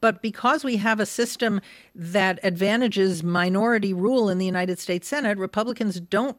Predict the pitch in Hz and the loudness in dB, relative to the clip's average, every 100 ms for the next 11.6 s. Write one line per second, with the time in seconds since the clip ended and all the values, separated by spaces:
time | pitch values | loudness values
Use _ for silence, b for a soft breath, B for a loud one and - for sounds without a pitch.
0 | - 180 240 269 240 202 240 214 - 214 | -10 -6 -2 -2 -2 -4 -6 -8 -4 -4
1 | 277 190 156 135 143 147 127 95 95 - | -2 -4 -6 -6 -6 -6 -6 -6 -12 -12
2 | 127 - 180 175 165 160 180 214 214 185 | -14 -14 -8 -6 -4 -2 -2 0 -2 -2
3 | 180 190 - 175 - 160 180 175 156 147 | -2 -2 -4 -8 -6 -6 -4 -6 -6 -8
4 | 143 143 156 180 190 185 - 156 160 170 | -8 -4 -4 -2 -2 -2 -4 -4 -4 -6
5 | - - 151 - 190 185 180 170 165 165 | -10 -10 -4 -4 -4 -4 -4 -2 -4 -4
6 | - 156 151 151 123 180 - 160 160 175 | -4 -4 -4 -6 -6 -8 -6 -4 -4 -6
7 | - 160 135 180 214 B B 156 165 170 | -8 -8 -6 -6 -8 B B -8 -6 -4
8 | 180 170 175 - 170 - 165 160 165 151 | -2 -2 -2 -2 -4 -2 -2 -2 -6 -8
9 | - 156 156 156 - 139 147 127 156 185 | -4 -4 -4 -6 -4 -4 -4 -4 -6 -6
10 | 175 - 277 302 240 - 233 220 226 240 | -4 -2 0 0 0 0 0 0 -2 -2
11 | 269 233 214 311 - | -2 -2 -2 -2 -6